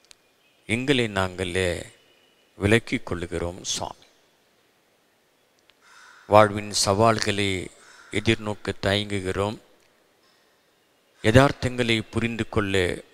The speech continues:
மறுக்கிறோம். ஆற்ற வேண்டிய கடமைகளை ஆற்ற தவறி விடுகிறோம் சாமி. நீர் எங்களை தயவாய் மன்னிக்கும்படியாக ஜெபிக்கிறோம். எங்களை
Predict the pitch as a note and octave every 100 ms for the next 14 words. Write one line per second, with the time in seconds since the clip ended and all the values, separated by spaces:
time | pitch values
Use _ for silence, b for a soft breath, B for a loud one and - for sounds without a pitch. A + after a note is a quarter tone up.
0 | - F#2 F#2 G#2+ - - F#2+ G2 G#2 -
1 | _ _ _ _ _ _ _ _ _ _
2 | - - - G2 A2 - G#2+ G#2 G2 F#2+
3 | - F#2+ G2+ G2+ G2 F#2+ F2+ F2 - -
4 | F2 - E2+ F2 F2 D#2+ F2+ E2+ F2+ F2+
5 | F#2+ - D2+ D2+ - _ _ _ _ _
6 | _ _ - - - - - - _ _
7 | C3+ C3 D3 G#2 G2 F#2+ F#2 F#2+ G#2 G#2+
8 | G2+ F#2+ F#2 F#2+ G#2+ B2 - - A2+ F#2+
9 | F#2 G2 G2+ G2 - - F#2 F#2 - -
10 | - _ _ _ _ _ _ _ _ _
11 | _ _ _ _ - - - - G#2+ A2
12 | G2